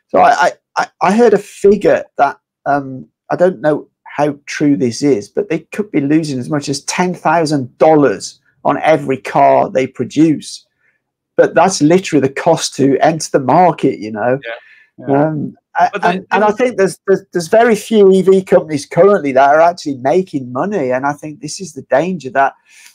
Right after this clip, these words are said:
Speaker 1: you know, are they all able to sustain this,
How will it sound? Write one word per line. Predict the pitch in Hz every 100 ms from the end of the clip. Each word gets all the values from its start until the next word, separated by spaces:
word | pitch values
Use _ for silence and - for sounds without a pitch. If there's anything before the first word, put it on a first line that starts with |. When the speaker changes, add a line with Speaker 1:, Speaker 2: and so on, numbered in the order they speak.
| _
Speaker 1:
you | 147
know, | 143 127 - _
are | 151 185
they | 185 143
all | 151 165 185 165 - _ _ 139
able | 160 180 170
to | - 135
sustain | - 107 - 135 156 160 131
this, | 127 -